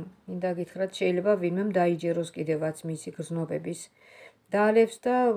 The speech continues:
ყველა უყვარს, არ დალევს და უფრო ცივია ხასიათებით.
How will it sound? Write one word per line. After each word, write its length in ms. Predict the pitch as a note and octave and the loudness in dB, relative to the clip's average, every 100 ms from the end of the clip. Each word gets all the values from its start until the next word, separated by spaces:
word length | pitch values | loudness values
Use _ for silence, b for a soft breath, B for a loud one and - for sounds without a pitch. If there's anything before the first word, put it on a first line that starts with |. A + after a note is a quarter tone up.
| F#3+ - - | -2 -8 -8
ყველა 340 | - F3 F3 | 0 4 4
უყვარს, 520 | D#3 D3+ - D3+ D3+ - - - | 4 2 -2 -4 -4 -14 -20 -12
არ 180 | E3 E3 | -6 -4
დალევს 420 | D#3+ F3+ F#3+ F#3+ | -2 0 0 -2
და 80 | - | -2
უფრო 260 | B3+ F#3+ G#3+ | 0 0 -4
ცივია 580 | G#3 - - D#3+ D#3 D3+ | -6 -8 -6 -6 -6 -10
ხასიათებით. 840 | D#3 - D3+ - - - E3+ F#3 F3+ | -8 -8 -10 -10 -12 -12 -14 -14 -18